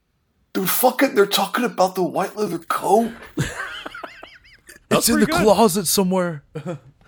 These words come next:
Speaker 3: That was damn good.
Speaker 2: That was good.
Speaker 1: I, I,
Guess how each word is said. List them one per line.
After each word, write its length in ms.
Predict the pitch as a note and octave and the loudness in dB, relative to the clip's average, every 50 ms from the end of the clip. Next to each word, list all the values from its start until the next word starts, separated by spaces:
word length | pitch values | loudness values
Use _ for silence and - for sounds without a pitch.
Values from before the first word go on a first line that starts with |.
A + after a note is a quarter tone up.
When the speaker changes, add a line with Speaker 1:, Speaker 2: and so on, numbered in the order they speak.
| _ _ _ _ _ _ _ _ - | _ _ _ _ _ _ _ _ -14
Speaker 3:
That 100 | - G2 | -12 -10
was 120 | - A#2 | -10 -8
damn 300 | F#2+ - A#2+ C3+ D3+ D3+ | -8 -6 -6 -6 -6 -6
good. 340 | C3+ D3 G3+ C#4+ G#3 G2 F2+ - _ _ _ _ _ _ _ _ _ _ _ _ - D3 A#2+ A2 - | -4 -4 -4 -4 -4 -6 -8 -14 _ _ _ _ _ _ _ _ _ _ _ _ -18 -16 -16 -16 -14
Speaker 2:
That 140 | C3+ C3+ C3 | -8 -6 -6
was 160 | C3 B2+ A2+ | -4 -6 -6
good. 100 | A2+ C3 | -2 0
Speaker 1:
I, 100 | C#3 C#3 | 0 2
I, 260 | C3+ C#3+ D3 D3 C#3+ | 8 10 8 8 8